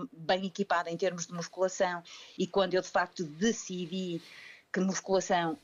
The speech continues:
era realmente a minha vida, porque essa descoberta veio um bocadinho tarde, mas veio, e, e foi isso que me apaixonou.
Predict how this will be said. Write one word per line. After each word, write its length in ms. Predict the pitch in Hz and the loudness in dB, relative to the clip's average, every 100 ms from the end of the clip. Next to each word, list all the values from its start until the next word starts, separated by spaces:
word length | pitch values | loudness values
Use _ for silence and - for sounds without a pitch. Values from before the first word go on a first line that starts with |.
| _ | _
era 260 | 190 180 170 | 4 4 2
realmente 600 | 165 196 175 175 160 180 | 0 2 2 0 0 2
a 40 | |
minha 280 | 175 185 180 | 0 0 0
vida, 340 | 160 185 165 | 0 0 0
porque 400 | 165 180 - - | 0 -2 -4 2
essa 300 | 165 160 165 | 4 2 0
descoberta 440 | 160 - 170 156 185 | -8 -2 0 2 2
veio 260 | 180 156 156 | 2 2 0
um 100 | 170 | -2
bocadinho 400 | 156 175 180 170 | 0 0 0 -2
tarde, 380 | 185 165 151 - | 2 2 0 -2
mas 240 | 151 151 - | -4 -4 -2
veio, 360 | 180 147 147 135 165 | 2 2 2 -4 -6
e, 180 | 160 156 | -6 -8
e 40 | |
foi 260 | - 180 151 | -2 0 0
isso 300 | 160 160 - | -2 -8 -10
que 80 | 165 | -8
me 80 | |
apaixonou. 580 | 151 156 - 175 170 175 | -4 -2 -4 -6 -2 -2